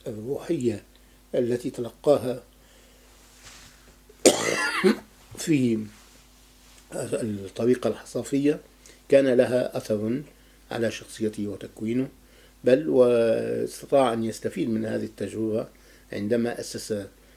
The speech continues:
جمعية الإخوان، ولعله عبر عن هذه العلاقة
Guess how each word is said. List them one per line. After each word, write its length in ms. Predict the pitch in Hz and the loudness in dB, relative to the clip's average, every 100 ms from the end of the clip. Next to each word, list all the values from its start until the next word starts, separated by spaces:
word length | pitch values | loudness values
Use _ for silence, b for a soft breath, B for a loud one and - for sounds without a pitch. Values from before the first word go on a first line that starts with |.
| b 117 | b -6
جمعية 360 | 104 110 107 - | -2 -2 -2 -6
الإخوان، 560 | 98 - 117 113 135 196 _ b b b - | -14 -12 -2 0 0 -6 _ b b b -2
ولعله 920 | 127 123 127 - 101 131 151 123 131 | 2 2 2 -4 -6 -4 -2 -2 -4
عبر 500 | 117 123 113 110 104 - b b b - | -6 -2 0 0 -4 -10 b b b -14
عن 280 | 92 104 104 | -8 -6 -6
هذه 560 | 95 123 - 147 113 | -4 -4 -4 -8 -6
العلاقة 560 | 104 104 107 113 113 117 | -4 -2 -2 -4 -6 -10